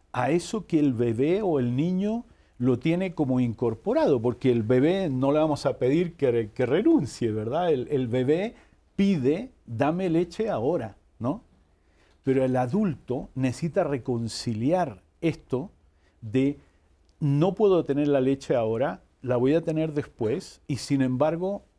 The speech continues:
necesito estar satisfecho". Y redescubrir el gozo, que es un poco lo que yo he desarrollado con mindfulness,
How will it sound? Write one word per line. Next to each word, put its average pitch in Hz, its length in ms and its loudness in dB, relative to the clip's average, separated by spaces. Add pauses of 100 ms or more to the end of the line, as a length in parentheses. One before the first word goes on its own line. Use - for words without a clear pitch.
necesito 135 580 -2
estar 147 280 -2
satisfecho". - 720 -8 (1000)
Y 135 180 2
redescubrir 135 840 2
el 165 160 0
gozo, 156 500 -4 (140)
que 131 120 0
es 101 100 -4
un 113 140 -8
poco 127 260 -2
lo 113 140 0
que 107 120 -2
yo 120 180 0
he 127 60 2
desarrollado 120 680 -2
con 113 180 -6
mindfulness, 131 680 -6